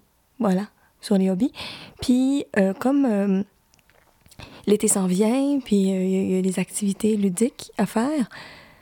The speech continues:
euh, j'adore faire ça pour vous, j'adore jaser avec vous, mais ça me faisait du bien de voir des vrais gens.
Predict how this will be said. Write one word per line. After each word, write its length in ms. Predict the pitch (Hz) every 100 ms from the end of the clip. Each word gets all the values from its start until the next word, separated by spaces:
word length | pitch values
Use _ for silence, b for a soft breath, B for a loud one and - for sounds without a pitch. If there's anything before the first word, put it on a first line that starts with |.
| B _ -
euh, 520 | 196 196 196 202 196 - -
j'adore 560 | 190 185 190 226 226
faire 200 | 208 190
ça 120 | - 190
pour 160 | 202
vous, 240 | 175 196 320
j'adore 680 | 190 185 180 - 214 247 254
jaser 220 | 220 196
avec 200 | 196 190
vous, 300 | 180 202 349 B B B -
mais 340 | 202 202 214 262
ça 180 | - 196
me 60 |
faisait 260 | 185 190 196
du 140 | 185
bien 180 | 196 226
de 160 | 208 190
voir 360 | 175 196 208
des 120 | 196
vrais 200 | 185 202
gens. 160 | 196